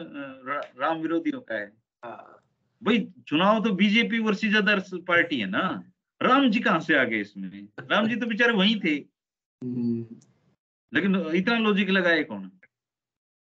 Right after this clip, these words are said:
Speaker 2: बिल्कुल। और शायद यही, अ, आगे आने वाले जो
Speaker 1: देखो,
Speaker 2: राजनीतिक
Speaker 1: जो
Speaker 2: मुद्दा
Speaker 1: नेता है, जो नेता है,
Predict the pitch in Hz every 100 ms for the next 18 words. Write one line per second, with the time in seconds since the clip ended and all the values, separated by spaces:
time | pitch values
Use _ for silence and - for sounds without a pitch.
0 | _ _ _ _ _ _ - 123 147 139
1 | 135 117 - _ _ _ - 135 135 135
2 | 143 143 143 143 160 175 147 143 - _
3 | - 127 120 - - _ 135 139 143 139
4 | 139 135 127 131 131 127 123 117 _ _
5 | - 131 127 127 160 170 143 180 196 175
6 | 180 185 202 151 101 95 _ _ _ _
7 | _ _ _ _ _ _ _ - 110 170
8 | 175 190 190 180 151 98 95